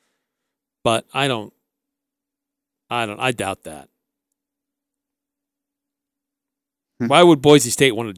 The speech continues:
Speaker 1: duck Fresno? I just
Speaker 2: Well, 'cause then you can play Colorado State on rest.
Speaker 1: No, I don't see, I don't,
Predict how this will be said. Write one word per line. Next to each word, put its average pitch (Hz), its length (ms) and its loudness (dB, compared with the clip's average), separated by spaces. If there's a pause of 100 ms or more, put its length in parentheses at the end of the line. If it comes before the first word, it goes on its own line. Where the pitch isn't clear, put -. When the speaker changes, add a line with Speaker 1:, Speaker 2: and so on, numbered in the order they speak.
Speaker 1:
duck 113 240 -4
Fresno? 82 580 -12
I 92 120 -20
just 90 260 -20 (1120)
Speaker 2:
Well, 147 120 2
'cause 170 260 4
then 175 220 4
you 160 120 2
can 151 180 2
play 156 200 2
Colorado 151 380 4
State 175 320 0
on 131 200 -2
rest. 143 480 0 (3750)
Speaker 1:
No, 98 140 -10
I 98 200 -8
don't 87 240 -18
see, 90 140 -20
I 135 160 -6
don't, 120 180 -6